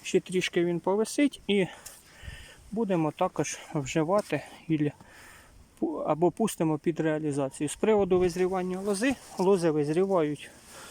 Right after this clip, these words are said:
добре тут. І запас лози вже є на наступний рік. Ну що, друзі, сьогодні у нас дев'ятнадцяте вересня дві тисячі двадцять другого року. Бажаю вам у ваші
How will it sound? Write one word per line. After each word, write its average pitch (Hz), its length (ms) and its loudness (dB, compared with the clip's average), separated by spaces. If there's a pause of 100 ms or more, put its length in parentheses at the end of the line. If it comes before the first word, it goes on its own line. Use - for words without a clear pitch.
(220)
добре 208 400 4
тут. - 300 -4 (1300)
І 226 180 2 (640)
запас 175 500 0
лози 170 260 -2
вже 160 200 -4
є 165 180 -2 (180)
на 151 120 -2
наступний 143 500 -6
рік. 127 220 -10 (1700)
Ну 190 100 0
що, 170 160 -2
друзі, 151 320 0
сьогодні 175 380 2
у 170 40 0
нас 170 160 0
дев'ятнадцяте 165 640 0
вересня 156 420 -2
дві 147 120 0
тисячі 156 340 -2
двадцять 147 280 0
другого 151 280 4
року. 170 320 -2 (1300)
Бажаю 151 600 2
вам 170 260 4 (240)
у 147 100 0
ваші 147 380 0